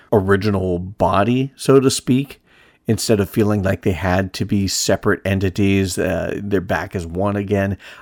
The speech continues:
Uh, that was interesting, an interesting commentary in these times.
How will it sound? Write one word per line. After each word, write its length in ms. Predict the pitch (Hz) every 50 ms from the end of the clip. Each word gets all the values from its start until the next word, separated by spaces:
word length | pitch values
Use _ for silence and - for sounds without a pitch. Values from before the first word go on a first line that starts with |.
| - -
Uh, 120 | - -
that 240 | 139 139 135 131 127
was 140 | 131 120 147
interesting, 560 | 135 131 113 - 113 - - 123 120 117 110
an 100 | 104 110
interesting 440 | 120 123 120 - - - 131 123 117
commentary 640 | - 117 110 117 117 113 104 - 120 113 113 110 110
in 80 | 107
these 200 | 110 110 110 104
times. 460 | - - 113 104 107 110 110 107 104